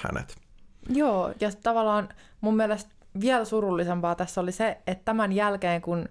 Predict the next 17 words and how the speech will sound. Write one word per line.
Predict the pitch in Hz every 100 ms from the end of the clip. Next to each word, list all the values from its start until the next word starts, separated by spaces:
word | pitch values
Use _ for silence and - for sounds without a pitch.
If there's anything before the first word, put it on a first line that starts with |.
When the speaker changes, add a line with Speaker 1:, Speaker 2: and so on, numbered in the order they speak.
| - - - -
Speaker 2:
Cassie | 220 208 214
oli | 160 156
uskaltanut | 175 - 156 151 165 -
tuoda | 165 156
tämän | - 151 175
asian | 180 180 -
esiin, | 277 277 214 190 180 -
niin | 220
oli | 269 254
noussut | 240 240 - 254
monia | 302 247 214
muita | 247 220 185
nimiä, | 214 202 160 170 - - - _ - - -
jotka | 220 233 226
myös | 247 269 180 196 - - _ _ - - -
syyttää | - 190 202 170
nyt | 180 190